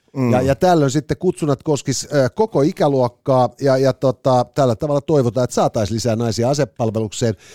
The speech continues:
Speaker 2: jos kohta se ilmeisesti pakolliseksi olisi vieläkään tulossa.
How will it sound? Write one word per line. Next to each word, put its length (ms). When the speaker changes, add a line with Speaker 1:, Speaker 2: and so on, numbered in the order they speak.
Speaker 2:
jos 280
kohta 500
se 180
ilmeisesti 340
pakolliseksi 840
olisi 140
vieläkään 420
tulossa. 480